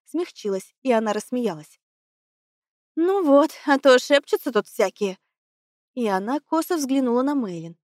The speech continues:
Девушка тут же ускорила шаг и быстро скрылась за поворотом.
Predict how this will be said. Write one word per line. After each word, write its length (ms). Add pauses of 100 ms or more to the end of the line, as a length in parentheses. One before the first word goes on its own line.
(480)
Девушка 480
тут 200
же 80
ускорила 440
шаг 220 (100)
и 80
быстро 400
скрылась 460
за 120
поворотом. 560